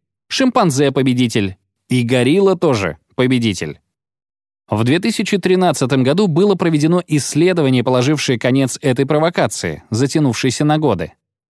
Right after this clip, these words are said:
Группа учёных провела сравнение двух известных науке бедренных костей араринов. Обе они были левые, не только с аналогичными костями современных приматов, но и с костями приматов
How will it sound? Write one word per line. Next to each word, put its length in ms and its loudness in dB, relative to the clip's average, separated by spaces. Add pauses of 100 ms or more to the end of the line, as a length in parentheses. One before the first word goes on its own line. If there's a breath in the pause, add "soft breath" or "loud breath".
(240)
Группа 360 0
учёных 540 0
провела 320 0
сравнение 640 0
двух 540 0
известных 720 0
науке 420 0
бедренных 560 0
костей 560 -2
араринов. 600 0 (400)
Обе 280 2
они 180 2
были 200 2
левые, 440 0 (120)
не 260 2
только 380 0
с 100 -4
аналогичными 720 0
костями 480 0
современных 640 0
приматов, 560 -2
но 240 2
и 160 0
с 80 -6
костями 540 0
приматов 640 0